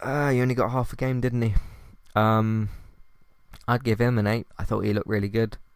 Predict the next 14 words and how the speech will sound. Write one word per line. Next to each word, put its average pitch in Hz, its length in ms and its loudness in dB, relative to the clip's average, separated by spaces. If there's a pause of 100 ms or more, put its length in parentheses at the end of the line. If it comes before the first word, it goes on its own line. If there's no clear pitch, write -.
(100)
actually. 107 440 -4 (600)
Um, 101 380 2
I'd 107 160 0
love 110 120 -2
to 110 120 -2
see 104 180 -2
him 101 140 0
play 101 180 0
more 101 220 0
in 95 80 2
that - 140 -4
pivot 101 300 -2
role 101 260 0 (500)
with 98 680 0